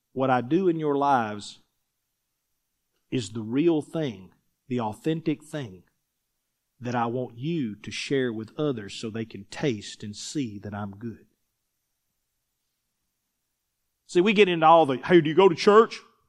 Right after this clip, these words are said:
Hey, are you saved? Hey, are you," and we wonder why we don't grow, why we don't get, people get excited about, if we just share what God has done,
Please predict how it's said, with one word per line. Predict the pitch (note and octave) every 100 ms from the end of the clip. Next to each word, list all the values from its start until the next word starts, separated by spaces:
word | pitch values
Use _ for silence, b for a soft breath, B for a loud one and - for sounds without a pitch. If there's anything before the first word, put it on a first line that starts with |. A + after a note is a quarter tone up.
| _ _ _ _ _ _ _ _
Hey, | - A3+ D#3 -
are | C#3+
you | D#3 C3+
saved? | - F3+ G3 A3 A#3+ A#3+ - _ _ _ _
Hey, | _ - A#3 F3+ C3
are | D#3+ F3
you," | D#3 - _ _ _ _ _ _ _ _
and | C#3
we | F3+
wonder | G#3 C4+
why | A#3+ A3+
we | A3
don't | A3 E3+
grow, | E3+ A#3
why | G3+ G#3
we | G#3+
don't | A3 G#3 - C#3
get, | C#3+ G3
people | - A3 G#3+
get | G#3
excited | - G3+ B3 G3+
about, | E3 D#3 b b b b _ _ _
if | -
we | F#3+
just | A3+ E4
share | - B3 B3
what | G#3+ E3
God | F#3 F#3
has | D#3+
done, | C3 C#3+ A#2+